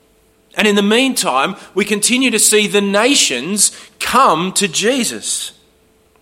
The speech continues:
united in voice with one praise of God. Though different language at the moment,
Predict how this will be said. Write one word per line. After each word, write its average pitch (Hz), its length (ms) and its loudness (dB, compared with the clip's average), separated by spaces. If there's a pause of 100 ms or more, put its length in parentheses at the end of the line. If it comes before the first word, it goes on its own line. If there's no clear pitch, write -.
united 226 600 2
in 196 160 -2
voice 190 500 -4
with 196 180 -6 (240)
one 233 380 0
praise 226 540 0
of 175 200 -4
God. 196 520 0 (440)
Though 196 200 2
different 233 420 0
language 233 440 0
at 220 120 -2
the 208 60 0
moment, 123 400 -2